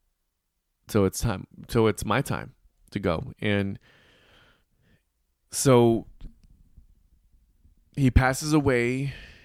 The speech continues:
the next day, and, um, actually he passes away that day. My, he was waiting. My aunt from Puerto Rico was visiting. She comes, she touched down.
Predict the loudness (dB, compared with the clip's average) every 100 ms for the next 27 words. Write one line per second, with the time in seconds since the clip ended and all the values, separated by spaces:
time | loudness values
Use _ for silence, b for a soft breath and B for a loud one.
0 | B -4 -2 -2 -2 2 2 2 0 -4
1 | -6 -6 -6 -4 -4 -6 -8 -12 -16 -18
2 | _ _ _ _ _ -18 -14 -14 -4 -2
3 | 0 0 4 4 4 -2 -2 -2 0 0
4 | 0 -2 -2 -2 -2 -6 -12 -20 -14 -10
5 | -8 -8 -6 -6 -6 -6 -6 -6 -4 -6
6 | -8 -2 4 4 2 -4 -4 -6 -6 -6
7 | -6 -4 -6 -8 -14 _ _ _ _ -20
8 | -20 _ _ _ -18 -14 -8 -6 -6 -8
9 | -10 -10 -6 -2 -2 -2 -4 -2 -2 -4